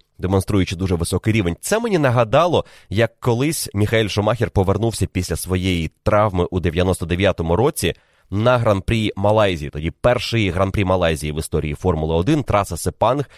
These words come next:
невідома для усіх гонщиків. І Шумахер домінував на цій трасі із величезною перевагою. Настільки він був швидшим за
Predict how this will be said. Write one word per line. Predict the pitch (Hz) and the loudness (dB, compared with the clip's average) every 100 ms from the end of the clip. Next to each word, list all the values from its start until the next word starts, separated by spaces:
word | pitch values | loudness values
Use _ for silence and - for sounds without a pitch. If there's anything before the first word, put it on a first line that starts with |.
| - - | -18 -2
невідома | 107 120 127 117 107 82 | 2 2 2 2 2 2
для | 76 87 87 | 0 2 2
усіх | 85 80 78 | 0 -6 -6
гонщиків. | - 117 139 117 - - | -2 -2 -2 -6 -8 -12
І | - | -8
Шумахер | 135 151 160 127 | -2 0 0 -2
домінував | 110 165 170 165 170 135 143 156 139 | 0 0 4 2 2 2 2 2 2
на | 120 | -2
цій | - 107 | -2 -4
трасі | - 107 147 - 82 - - - | 0 0 0 -2 -10 -10 -20 -16
із | - 120 | -4 -2
величезною | 123 127 - 113 101 95 | 2 0 2 0 2 0
перевагою. | 95 95 92 80 78 | 0 2 2 0 0
Настільки | 101 - 196 - 117 | -2 0 -4 0 0
він | 131 139 - - - | 2 0 -2 -14 -12
був | 85 143 131 - | 0 2 2 -4
швидшим | - 123 156 - - 95 - | -4 0 0 0 0 -2 -2
за | 80 139 127 | 0 2 2